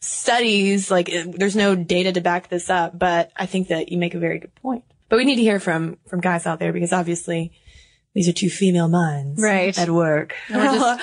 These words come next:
Speaker 1: <laughs> All our kooky things.
Speaker 2: we're just judging away.
Speaker 1: <laughs> Exactly.
Speaker 2: <laughs>
Speaker 1: Per usual. But we've been talking a lot about dating. So I guess the final thing to talk about is the marriage rebound.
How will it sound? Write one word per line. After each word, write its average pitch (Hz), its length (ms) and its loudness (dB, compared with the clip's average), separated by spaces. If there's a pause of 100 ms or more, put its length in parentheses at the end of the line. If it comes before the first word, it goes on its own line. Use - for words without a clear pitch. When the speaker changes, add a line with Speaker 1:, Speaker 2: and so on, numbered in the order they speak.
Speaker 1:
<laughs> - 80 -16
All 208 80 2
our 175 100 2
kooky 220 360 0
things. 233 340 2
Speaker 2:
we're 370 120 4
just 285 320 2
judging 190 400 0
away. 226 500 2
Speaker 1:
<laughs> - 40 0
Exactly. 233 640 0 (260)
Speaker 2:
<laughs> - 260 -4
Speaker 1:
Per 320 340 2
usual. 233 840 2 (320)
But 285 260 2
we've 320 120 4
been 330 120 2
talking 370 280 4
a 339 40 4
lot 269 120 2
about 202 340 0
dating. 208 720 0 (680)
So 233 680 2
I - 80 0
guess 277 160 0
the 233 100 0
final 302 400 2
thing 226 160 2
to 190 60 0
talk 196 200 0
about 170 300 0
is 185 460 2
the 190 120 0
marriage 185 460 2
rebound. - 600 -8